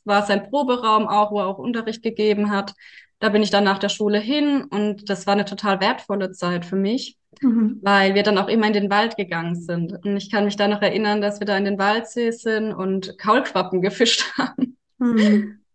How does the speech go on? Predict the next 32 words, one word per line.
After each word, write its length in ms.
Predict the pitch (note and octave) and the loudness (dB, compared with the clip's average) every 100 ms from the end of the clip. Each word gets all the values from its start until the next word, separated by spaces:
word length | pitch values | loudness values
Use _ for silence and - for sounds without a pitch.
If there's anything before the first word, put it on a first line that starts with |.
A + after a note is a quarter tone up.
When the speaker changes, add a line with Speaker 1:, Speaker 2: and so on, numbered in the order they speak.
| _ _ _ - | _ _ _ -4
Speaker 1:
Und 180 | G#3+ G3+ | 0 0
das 180 | G3 | 0
war 240 | G#3 G3+ G3+ | 2 4 4
für 100 | G#3+ | 0
mich 200 | A3+ B3 | -2 -2
total 440 | A#3 A3+ A3+ G#3+ | -8 -2 0 2
magisch. 440 | G#3 G3+ F#3+ F3 - | 2 2 2 -2 -4
Was 220 | G#3 - | -4 0
dann 560 | G#3 A3 C4 D4 D4 _ _ _ _ _ | 2 2 0 -2 -6 _ _ _ _ _
für 140 | - | 2
mich 220 | A#3 A3+ - | 4 4 0
komisch 480 | - C#4+ E4+ - | 0 2 2 0
war, 220 | C#4+ D4 C4+ | 0 0 2
war, 120 | B3+ | 2
als 140 | B3 | 2
er 60 | B3+ | 0
wieder 160 | A#3 | 0
zurückkam. 840 | A#3 A#3 F4+ - F#3 D#3 F3 F3 _ _ _ _ _ | -2 -4 -4 -4 -6 -4 -8 -12 _ _ _ _ _
Speaker 2:
Mhm. 480 | B3+ A3+ G3+ G#3 G#3+ | 2 4 4 2 0
Speaker 1:
Und 140 | A3 A3+ | 2 2
ich 140 | A3 | 2
war, 300 | G#3+ A3 G#3 | 2 2 2
ich 140 | A3+ - | -2 2
weiß 240 | B3+ C#4 | 2 2
noch, 120 | C#4+ | -4
wie 80 | C4+ | -4
ich 80 | B3+ | -4
dann 180 | B3 B3 | -2 -2
gesagt 380 | A#3+ A#3+ A#3 A#3 | -2 -2 -2 -4
hab, 120 | A#3 | -10
so 440 | - G#3 G#3+ G#3 | -4 -2 0 0
irgendwann: 520 | G3+ G#3+ G#3 G#3 G#3 | 0 0 0 0 -2